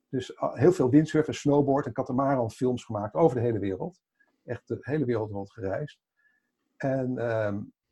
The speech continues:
maar ja, dat was ook een beetje een normale bestaan. Er viel natuurlijk eigenlijk niet echt geld mee te verdienen, weet je wel. Het, het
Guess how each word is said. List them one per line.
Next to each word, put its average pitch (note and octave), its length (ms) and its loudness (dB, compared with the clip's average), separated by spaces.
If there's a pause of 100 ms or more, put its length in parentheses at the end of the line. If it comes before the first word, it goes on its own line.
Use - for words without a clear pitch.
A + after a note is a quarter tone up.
(760)
maar C#3 140 6
ja, D3+ 80 10
dat D#3 120 8
was E3 140 4
ook E3 120 6
een D3+ 60 4
beetje C3+ 200 4
een B2 60 4
normale A#2 280 2
bestaan. A2+ 340 0
Er G#2+ 60 -6
viel C3 140 4
natuurlijk B2 280 -2
eigenlijk B2 420 0
niet C#3+ 160 2
echt - 240 -6
geld A2+ 400 -4
mee A2 140 -2
te G#2 80 -10
verdienen, A2 340 -2
weet G2+ 140 -2
je - 80 -10
wel. A2 160 -6
Het, A2 200 -6
het A#2+ 120 -8